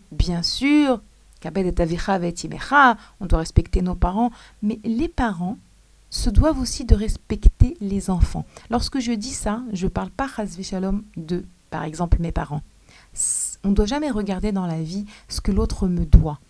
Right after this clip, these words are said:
mais ce que nous, nous devons. Oui, nous qui sommes parents, devons aussi apprendre à respecter nos enfants,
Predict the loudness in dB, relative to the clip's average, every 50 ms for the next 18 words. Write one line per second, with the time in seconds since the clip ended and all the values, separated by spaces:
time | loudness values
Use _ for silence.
0 | _ -20 -20 -20 -12 -4 0 2 2 2 0 2 2 2 2 4 2 2 2 2
1 | 2 2 4 4 4 4 4 2 0 -2 -4 -10 _ _ _ -20 -20 -20 -20 -20
2 | _ -2 2 6 6 6 4 2 0 2 4 6 6 6 6 4 2 -4 -12 _
3 | _ _ -18 -10 -8 -4 0 2 2 2 0 -2 -6 -14 _ _ 0 0 0 0
4 | 0 -2 -2 -2 -6 -14 -20 _ _ -10 4 6 6 6 6 4 2 0 0 -2
5 | -4 -4 -4 -4 -2 -4 -6 -4 -2 -2 -2 -2 -4 -6 -6 -6 -4 -4 -4 -4
6 | -4 -4 -6 -6 0 0 0 0 0 _ 0 0 0 0 -4 -8 _ _ _ 2
7 | 4 4 4 4 2 0 0 2 2 0 2 2 0 -2